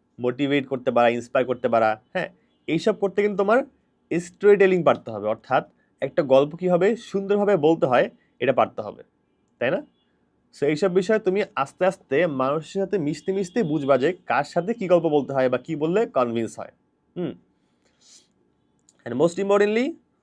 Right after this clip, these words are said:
always try to smile। মানুষের সাথে মিশার জন্য সবথেকে সহজ ওয়ে হচ্ছে স্মাইল করা। So, হাসো, স্মাইল করো, চিয়ারফুল থাকো, এবং যে গ্রুপে যাও, তুমি যাতে সেখানে একটা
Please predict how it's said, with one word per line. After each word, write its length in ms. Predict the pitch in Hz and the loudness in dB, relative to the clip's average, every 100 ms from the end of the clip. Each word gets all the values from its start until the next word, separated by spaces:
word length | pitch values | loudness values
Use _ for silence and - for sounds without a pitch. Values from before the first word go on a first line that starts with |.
| - | -2
always 320 | 139 180 214 - | 2 4 2 2
try 260 | 165 147 | 2 2
to 100 | 160 156 | 0 -4
smile। 320 | 139 120 95 - _ _ _ _ _ _ | -2 -2 -2 -6 _ _ _ _ _ _
মানুষের 380 | - 123 156 180 | -6 -4 -4 -4
সাথে 240 | 190 196 190 | -4 0 2
মিশার 240 | 165 185 | 0 0
জন্য 400 | 180 190 202 208 - _ _ | -2 0 0 -2 -10 _ _
সবথেকে 540 | - 156 _ 185 185 | -4 -4 _ 0 2
সহজ 420 | 175 156 185 202 - | 0 4 4 4 2
ওয়ে 140 | 165 | 2
হচ্ছে 440 | 170 - - 156 233 _ - | 2 0 -2 -2 -2 _ -8
স্মাইল 300 | 139 135 113 | 2 2 2
করা। 240 | - - _ _ _ _ _ - | -6 -14 _ _ _ _ _ 0
So, 280 | 165 202 269 - _ | 4 4 2 -10 _
হাসো, 480 | - 131 - 170 160 | -4 -2 0 2 2
স্মাইল 340 | 156 156 156 | 0 0 0
করো, 340 | 160 151 175 - _ _ _ | 2 0 0 -4 _ _ _
চিয়ারফুল 340 | - 214 214 196 | 0 2 4 2
থাকো, 280 | 139 - - _ _ _ | 0 -2 -14 _ _ _
এবং 340 | 143 170 226 240 _ _ - | 0 2 2 0 _ _ -12
যে 220 | 113 220 | 6 6
গ্রুপে 260 | 214 220 226 | 6 2 4
যাও, 340 | 147 127 208 - _ _ _ _ | 6 6 4 -4 _ _ _ _
তুমি 120 | 160 170 | -4 0
যাতে 180 | 190 | 2
সেখানে 320 | 190 196 196 233 | 0 -2 0 0
একটা 320 | 139 - | -2 -2